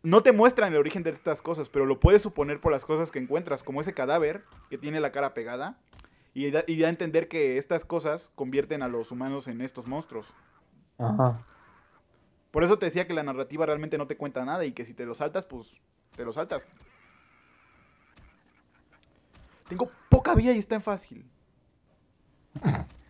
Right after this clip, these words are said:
Speaker 2: Yo, yo hubiera escogido el de
Speaker 1: ¿El de sala de entrenamiento?
Speaker 2: el de zona de entrenamiento.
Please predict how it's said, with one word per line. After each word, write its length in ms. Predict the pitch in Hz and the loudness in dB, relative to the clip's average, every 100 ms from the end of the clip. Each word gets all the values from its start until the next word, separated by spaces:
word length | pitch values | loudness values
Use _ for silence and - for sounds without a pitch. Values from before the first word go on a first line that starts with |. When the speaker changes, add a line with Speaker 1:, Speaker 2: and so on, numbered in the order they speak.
| _ - - - | _ -20 -20 2
Speaker 2:
Yo, 120 | 143 | 6
yo 380 | 160 165 139 135 | 6 6 2 2
hubiera 160 | 131 143 | 2 2
escogido 380 | 147 131 147 139 | 2 2 4 6
el 80 | 131 | 4
de 320 | 120 117 120 - - _ _ _ _ _ _ 143 | 2 0 -4 -12 -16 _ _ _ _ _ _ -8
Speaker 1:
¿El 140 | 143 | -2
de 120 | 143 | 0
sala 140 | 156 175 | 2 2
de 40 | |
entrenamiento? 460 | 175 156 143 151 143 | 0 -2 -2 -2 0
Speaker 2:
el 40 | 131 | 6
de 280 | 131 127 127 | 6 6 4
zona 200 | 156 151 | 4 4
de 60 | |
entrenamiento. 560 | 135 123 123 127 135 | 4 2 2 0 -4